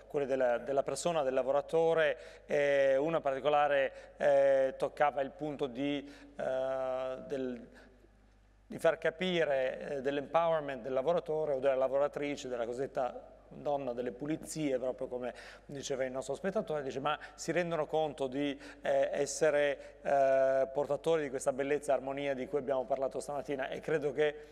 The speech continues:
la risposta sia proprio in parte nella conclusione della, della tua, eh, del tuo intervento, cioè quando introduciamo una metrica, quando qualcosa diventa misurabile, quindi si può restituire e si può creare empowerment del,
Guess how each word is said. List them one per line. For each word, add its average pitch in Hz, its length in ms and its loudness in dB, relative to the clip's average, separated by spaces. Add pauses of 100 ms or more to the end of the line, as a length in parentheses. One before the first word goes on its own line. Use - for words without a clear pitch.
(140)
la 139 180 0
risposta 139 600 2
sia 147 180 -4
proprio 135 420 0 (180)
in 131 140 -12
parte 135 600 0
nella 139 260 0
conclusione 135 800 -2
della, 131 340 2 (320)
della 139 220 0
tua, 135 480 2 (300)
eh, 135 340 0
del 135 140 -2
tuo 135 120 -6
intervento, 135 460 -2
cioè 131 160 -2
quando 143 240 -4
introduciamo 143 560 -4
una 151 120 -2
metrica, 139 500 -6
quando 123 240 -2
qualcosa 139 340 0
diventa 139 320 -2
misurabile, 143 840 2 (600)
quindi 147 340 -4
si - 200 -8
può 156 180 4
restituire 147 880 0
e - 80 -12
si - 120 -14
può 131 160 -2
creare 127 340 0
empowerment 131 800 -4
del, 120 540 -2